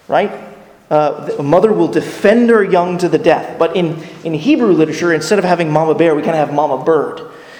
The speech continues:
Right? This language, "Hide me in the shadow of your wings," it's strong, but it's also deeply affectionate. Uh, who can forget this loving language emerges in the beautiful book of Ruth?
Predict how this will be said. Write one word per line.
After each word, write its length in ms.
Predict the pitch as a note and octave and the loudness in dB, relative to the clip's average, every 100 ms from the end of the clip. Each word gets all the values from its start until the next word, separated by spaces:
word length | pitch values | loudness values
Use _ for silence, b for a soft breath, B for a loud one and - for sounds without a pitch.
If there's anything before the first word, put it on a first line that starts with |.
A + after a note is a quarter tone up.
| B B - | B B -6
Right? 200 | D3 A#2 | -4 0
This 300 | F#3+ - E3 | 0 0 2
language, 480 | E3 G#3+ E3+ D#3 - | 4 4 4 2 0
"Hide 380 | - G3+ A3+ | 2 4 4
me 200 | A3 A3 | 4 2
in 80 | G#3+ | 2
the 120 | D#3 | 0
shadow 420 | C3 G#3 F#3+ G3 F3+ | 0 2 2 2 0
of 100 | D#3 | 0
your 120 | D3+ | 0
wings," 640 | D#3+ G3 A3+ G#3+ - - B B B _ _ - | 2 2 0 -2 -8 -14 B B B _ _ -20
it's 140 | - | -14
strong, 520 | - - G3 G3+ G3 D#3+ | -10 -2 2 4 4 2
but 100 | D3 | 2
it's 140 | F#3+ | 2
also 320 | F3+ D#3 D#3 | 0 0 -2
deeply 340 | D#3 D#3 D3 C3+ | -2 -4 -4 -6
affectionate. 840 | - D#3 C#3+ - - - - - b b b b b _ _ - | -2 0 0 -4 -6 -10 -14 -20 b b b b b _ _ -6
Uh, 120 | D3+ | -2
who 160 | F#3 | 0
can 180 | G3+ G#3 | 0 0
forget 440 | - E3+ D#3 E3 - | 0 0 0 -2 -4
this 300 | C#3+ - D3 | -6 -6 -4
loving 480 | D3 E3 E3 D3+ | 0 2 2 0
language 360 | C#3 D#3 D3 C#3 | 0 0 0 -2
emerges 500 | C3+ C#3+ D#3 C#3+ C3 | -2 -2 0 -2 -4
in 100 | C3 | -6
the 60 | C3 | -4
beautiful 340 | D3+ D#3 D3+ | 0 0 0
book 180 | D3 D3 | -6 -6
of 180 | - - | -8 -2
Ruth? 460 | D3 C3 - - | 0 0 -6 -18